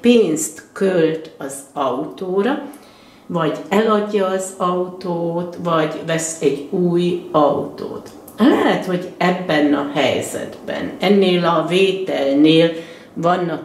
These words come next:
itt nézeteltérések. Az is lehet, hogy fél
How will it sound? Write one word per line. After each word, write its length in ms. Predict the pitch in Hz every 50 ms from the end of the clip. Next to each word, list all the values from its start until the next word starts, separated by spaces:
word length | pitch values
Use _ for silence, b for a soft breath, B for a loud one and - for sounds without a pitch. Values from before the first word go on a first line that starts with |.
| - -
itt 420 | - 196 190 190 - - 175 180 170
nézeteltérések. 1800 | 175 185 190 190 190 - - 151 139 - - 139 131 127 127 131 131 - - 147 - - 127 123 - - - - - - - - - - - B B B B B B B B B -
Az 240 | - 269 320 -
is 260 | 269 233 226 - - -
lehet, 300 | 220 240 247 214 196 -
hogy 180 | 185 175 -
fél 500 | - - - 208 202 202 202 196 185 185